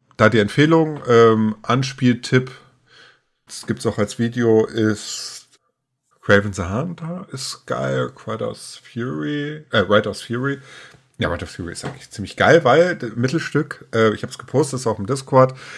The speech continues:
eine kleine so, eine sehr kleine Hommage an Zelda, oder so klein ist sie gar nicht. Weil zwischendrin spielen sie einfach die Melodie. So. Bumm.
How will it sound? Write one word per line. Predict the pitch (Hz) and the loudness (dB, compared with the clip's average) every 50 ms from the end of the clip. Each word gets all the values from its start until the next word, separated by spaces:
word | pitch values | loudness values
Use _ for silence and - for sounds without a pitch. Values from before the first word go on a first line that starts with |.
| - - - - _ _ _ _ | -16 -16 -18 -18 _ _ _ _
eine | - 120 101 | -14 -14 -12
kleine | - - 127 165 180 | -6 -4 -4 -4 -4
so, | 165 156 147 135 127 131 - _ _ _ _ - | -4 -6 -6 -6 -6 -8 -12 _ _ _ _ -14
eine | - 90 90 92 85 92 107 - | -10 -8 -6 -6 -6 -6 -8 -4
sehr | - 104 123 | -4 -4 -4
kleine | 131 - 120 113 123 117 | -2 -4 -6 -6 -6 -6
Hommage | 107 98 92 101 - - | -6 -6 -6 -6 -6 -8
an | - 87 85 | -12 -12 -10
Zelda, | 85 82 92 113 101 85 107 131 135 - _ - | -6 -4 -4 -4 -4 -4 -6 -8 -10 -14 _ -20
oder | 87 - _ | -20 -20 _
so | - - - | -18 -18 -18
klein | - - - 80 | -14 -12 -12 -12
ist | 76 - - | -12 -14 -16
sie | - | -16
gar | - - - 80 | -14 -14 -12 -8
nicht. | 95 127 131 - - _ _ _ _ _ _ _ _ _ _ _ _ _ _ _ _ _ | -8 -8 -8 -10 -16 _ _ _ _ _ _ _ _ _ _ _ _ _ _ _ _ _
Weil | - 107 101 | -12 -12 -10
zwischendrin | - - 120 120 120 104 110 110 | -6 -4 -4 -4 -2 -2 -2 -4
spielen | - - - 110 104 | -4 -4 -4 -2 0
sie | 101 | 0
einfach | 92 95 87 | 0 -2 -4
die | 92 | -4
Melodie. | 87 90 90 87 - 78 65 - - _ _ _ _ _ _ _ _ _ _ _ _ _ _ | -4 -4 -4 -4 -6 -8 -12 -14 -16 _ _ _ _ _ _ _ _ _ _ _ _ _ _
So. | - - - - - - _ _ _ _ _ _ _ _ _ _ _ _ _ _ _ _ _ _ - | -16 -10 -8 -8 -8 -8 _ _ _ _ _ _ _ _ _ _ _ _ _ _ _ _ _ _ -6
Bumm. | 107 85 78 78 | -4 -4 -4 -6